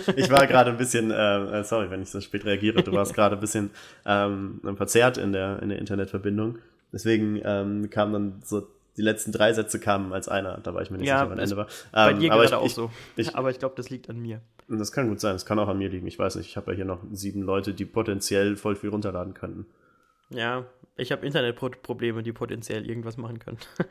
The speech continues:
Speaker 2: <laughs>
Speaker 1: <laughs> Man weiß es nicht. Ähm,
Speaker 2: Genau.
Speaker 1: hab, hab ich erwähnt, dass ich ein neues Mikro hab? Also, nicht, nicht habe, aber,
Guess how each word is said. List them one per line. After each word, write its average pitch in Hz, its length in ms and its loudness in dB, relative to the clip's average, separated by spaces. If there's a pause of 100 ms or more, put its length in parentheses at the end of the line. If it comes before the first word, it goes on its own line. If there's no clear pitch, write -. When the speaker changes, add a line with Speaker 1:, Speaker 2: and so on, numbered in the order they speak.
(240)
Speaker 2:
<laughs> 117 480 -2 (180)
Speaker 1:
<laughs> - 120 -18
Man 165 160 4
weiß 98 160 6
es 90 100 -10
nicht. 92 200 -6 (340)
Ähm, 110 360 2 (240)
Speaker 2:
Genau. 120 220 -4
Speaker 1:
hab, 127 160 4
hab 151 140 6
ich 202 80 6
erwähnt, 147 240 8
dass 120 80 4
ich 123 80 2
ein - 20 4
neues 110 180 4
Mikro 120 280 -2
hab? 113 180 -8 (880)
Also, 101 320 2 (240)
nicht, - 320 -8
nicht 101 140 -8
habe, 98 260 2
aber, 95 280 -8